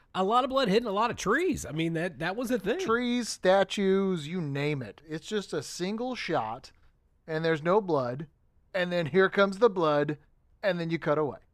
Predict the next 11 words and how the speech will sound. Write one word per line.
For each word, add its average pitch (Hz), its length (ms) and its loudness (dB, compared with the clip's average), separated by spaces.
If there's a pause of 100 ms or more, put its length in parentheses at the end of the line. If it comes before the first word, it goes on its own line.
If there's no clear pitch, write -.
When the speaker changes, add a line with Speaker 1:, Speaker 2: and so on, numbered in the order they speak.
(260)
Speaker 1:
And 151 240 -6
it 160 160 -4
was, 156 520 -6 (120)
but 180 220 0
it, 120 120 -10
like 202 220 -2
Micah 208 240 -4
said, 190 200 -6
though, 85 240 -4 (120)
good 269 180 -4
blood. 156 300 0